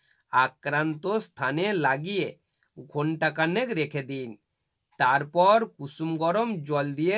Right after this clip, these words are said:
ধুয়ে ফেললে তিন থেকে সাত দিনের মধ্যে শরীরের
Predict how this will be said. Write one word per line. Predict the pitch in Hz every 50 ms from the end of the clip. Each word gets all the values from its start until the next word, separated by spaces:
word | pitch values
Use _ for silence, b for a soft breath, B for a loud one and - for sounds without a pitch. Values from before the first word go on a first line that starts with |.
| 226 185
ধুয়ে | 147 143 147 143 147 143
ফেললে | 143 - 180 214 214 190 151 117 - _ _ _ _ _ _ _ _ _ _ _ - 160
তিন | 160 175 196 202 180
থেকে | 196 202 196 190 - 220 247 254 247
সাত | 214 - - 139 127 135 131 127
দিনের | 139 156 170 196 214 208 196
মধ্যে | 160 151 160 180 180 175 170 160 135 107 - _ _ _ _ _ _ _ -
শরীরের | - - - 151 151 156 165 160 170 185 208 220